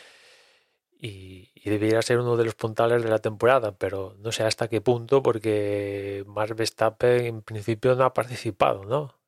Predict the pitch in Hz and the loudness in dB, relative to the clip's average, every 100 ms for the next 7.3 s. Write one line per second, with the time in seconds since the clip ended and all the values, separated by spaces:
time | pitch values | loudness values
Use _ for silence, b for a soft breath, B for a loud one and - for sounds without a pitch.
0 | - 104 110 107 110 127 113 110 104 110 | -6 -4 -4 -4 -2 -2 -4 -6 -2 2
1 | 113 110 110 110 110 107 107 120 117 104 | 2 2 2 2 0 -2 0 0 2 2
2 | 104 104 104 104 104 101 104 104 b b | 2 2 0 -2 -4 -6 -8 -10 b b
3 | b b b 117 113 113 113 117 117 117 | b b b -2 -2 2 2 4 4 4
4 | 117 113 113 113 110 110 110 110 110 110 | 2 2 -2 -2 -4 -4 -6 -6 -10 -14
5 | 113 110 107 107 104 101 101 104 104 - | -20 -10 0 2 2 -2 -6 -10 -16 -10
6 | 117 113 110 107 113 113 - 110 110 123 | -2 2 2 2 0 0 -2 -4 0 0
7 | 131 156 | 0 -4